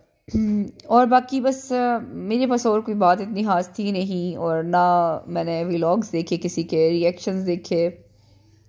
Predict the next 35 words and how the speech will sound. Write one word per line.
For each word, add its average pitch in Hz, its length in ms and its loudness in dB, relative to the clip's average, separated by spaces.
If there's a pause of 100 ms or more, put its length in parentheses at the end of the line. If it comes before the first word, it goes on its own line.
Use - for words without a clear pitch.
(160)
और 220 60 0
आपको 196 220 2
पता 208 220 4
है, 208 60 6
मुझे 190 240 -2
किसी 196 260 -6
पे, 202 180 0
अ, - 720 -2
क्रिटिसाइज़ 208 680 4
किसी 208 220 -10
को 202 100 -2
करना 185 520 0
या 175 220 2
उन 180 160 0
पे 185 120 0
बातें 185 320 0
करना 180 220 0
मुझे 180 180 -2
बहुत 185 300 0
बुरा 175 240 2
लगता 160 340 -2
है। 170 140 0
लेकिन 180 320 0
हाँ, 180 460 2
जब 185 200 0
किसी 196 220 -6
की 196 80 -10
कोई 202 180 -2
गलती 180 420 0
है 180 180 4
तो 185 100 -4
हम 180 240 -2
उसको 180 220 -4
देखते 180 380 -4
हैं। 175 280 -4